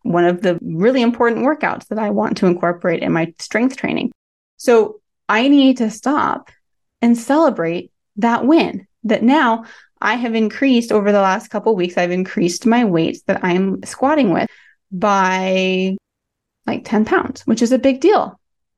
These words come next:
So I need to celebrate that. I need to stop, recognize it, soak it in, be proud of myself, and remember it each and every time I do my leg workout. So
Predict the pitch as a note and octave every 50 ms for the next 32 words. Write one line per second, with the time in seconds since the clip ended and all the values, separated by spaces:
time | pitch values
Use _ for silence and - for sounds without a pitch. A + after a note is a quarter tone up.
0 | _ _ _ _ _ _ _ - C4 A#3+ A#3+ A#3+ B3 A#3+ B3 B3 B3+ B3 C4 B3
1 | - F#3 D#3+ D#3+ - - - - G3 G3+ G3+ G3+ - F#3+ G3 - G3 G#3 - -
2 | - _ _ _ G#3+ G3 G3+ A3+ A3 G#3 G#3+ G#3 G#3 G#3 G#3 G#3 F#3+ - - -
3 | - A3+ A3+ A#3 A#3 A3+ G#3 G#3 G3+ G3+ G3+ G3+ G3+ G3+ F#3 - G3+ F#3+ - -
4 | B3 A#3 A#3 A3+ A#3 A3+ A3+ A3 A3 G#3 - - G#3 F#3+ F#3+ F#3+ F#3+ F#3+ - -
5 | A3 A3+ A#3 A#3 A#3+ A#3+ C4+ D#4+ F#4 D#4 G3+ F3 - - - A#3 - - A3+ A3
6 | A3 A3 A3 - A#3+ A#3 A#3 A3+ A3 A#3+ A#3 A#3 A3+ A#3 B3 A#3+ A#3 A#3 G#3+ G3+
7 | - F#3+ G3+ G#3 - - - - G3 G3